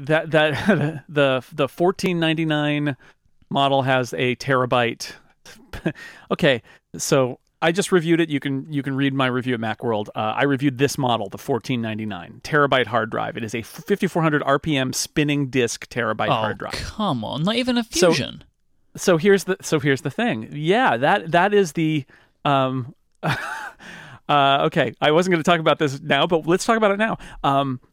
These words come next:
Speaker 1: I haven't used a spinning disk Mac as, uh,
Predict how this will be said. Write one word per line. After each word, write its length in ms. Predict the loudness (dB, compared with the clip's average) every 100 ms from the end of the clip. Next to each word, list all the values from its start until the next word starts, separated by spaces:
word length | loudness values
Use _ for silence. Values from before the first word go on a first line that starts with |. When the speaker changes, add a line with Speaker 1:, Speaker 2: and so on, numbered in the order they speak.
| -4
Speaker 1:
I 180 | 0 2
haven't 280 | 4 2 0
used 440 | 2 2 2 0
a 200 | 0 2
spinning 440 | 0 0 2 2 2
disk 500 | 2 0 -2 -12 -12 -6
Mac 440 | -2 0 0 -2 -2
as, 180 | -2 -4 -6
uh, 160 | -6